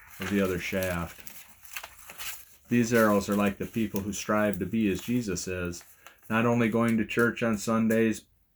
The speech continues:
but every day that there is a gathering of the body of Christ, tithing every week, giving of themselves personally to whomever may need a helping hand,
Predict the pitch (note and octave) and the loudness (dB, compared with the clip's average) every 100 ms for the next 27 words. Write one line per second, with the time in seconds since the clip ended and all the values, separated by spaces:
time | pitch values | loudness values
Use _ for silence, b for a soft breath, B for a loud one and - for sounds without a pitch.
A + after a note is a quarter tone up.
0 | _ _ A2+ A2+ A2+ A2 G2 F#2+ F2+ E2+ | _ _ 4 6 6 4 2 2 0 -4
1 | - G2 G#2+ G2+ G2 F#2 F#2+ F2+ G2 G2 | -8 -8 0 2 2 0 -2 0 2 2
2 | F#2+ F#2 F2+ F2 F#2+ F#2 F#2 F2+ - G2 | 2 0 -2 0 0 0 -2 -4 -2 0
3 | F#2 F2+ - B B B A2+ A2 A2 A2 | 0 -2 -10 B B B 0 2 2 2
4 | G#2+ G#2 G2+ G2 G2+ G#2 G#2+ A2 G#2+ G2 | 4 4 4 4 4 2 0 2 2 0
5 | F#2 G#2+ G#2 G2+ - G#2+ G2+ - G2+ F#2+ | 0 2 2 0 0 2 2 2 2 2
6 | G2 G2 G#2+ G#2 G#2 F#2+ F#2+ G2 G2 G#2 | -2 -4 0 2 2 2 2 2 4 4
7 | F#2+ F#2+ G2 G2 F2+ F2 G#2 F#2+ F2 | 2 0 0 -2 -4 0 0 0 -2